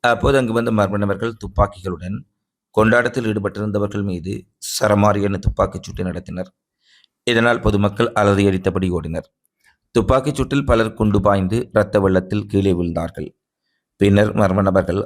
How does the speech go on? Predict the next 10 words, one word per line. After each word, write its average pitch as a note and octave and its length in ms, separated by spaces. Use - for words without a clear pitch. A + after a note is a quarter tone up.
அங்கிருந்து F#2+ 440
தப்பிச் F#2 300
சென்றனர். E2 360
இந்த A#2 240
தாக்குதலில் A#2 580
ஒரு G#2+ 200
சிறுவன், G#2 440
இரண்டு G2 280
பெண்கள் F#2+ 300
உட்பட F#2 300